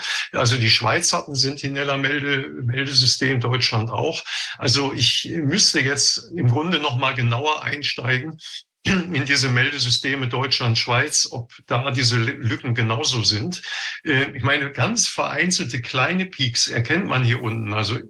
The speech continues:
es gab sicherlich, ich sag mal, eiserne, äh, meldepflichtige, äh, be-, pflichtbewusste,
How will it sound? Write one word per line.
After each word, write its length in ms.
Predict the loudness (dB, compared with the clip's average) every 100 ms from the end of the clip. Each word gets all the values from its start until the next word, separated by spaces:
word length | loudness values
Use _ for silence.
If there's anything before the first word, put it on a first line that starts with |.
| -16 0
es 220 | 2 4
gab 340 | 4 2 2
sicherlich, 680 | 4 4 4 2 2 -2 -4 -10 -14 -16 -10
ich 260 | -2 2 4
sag 180 | 4 4
mal, 200 | 0 0
eiserne, 520 | 0 2 0 -2 0
äh, 480 | 0 0 -4 -2 0
meldepflichtige, 1600 | 2 2 0 -2 -2 -2 -4 -10 -18 -20 -8 -2 -2 0 -2 -2
äh, 420 | -2 -2 -2 -4
be-, 220 | 0 0
pflichtbewusste, 1200 | 2 0 2 2 2 -2 0 4 4 4 2 0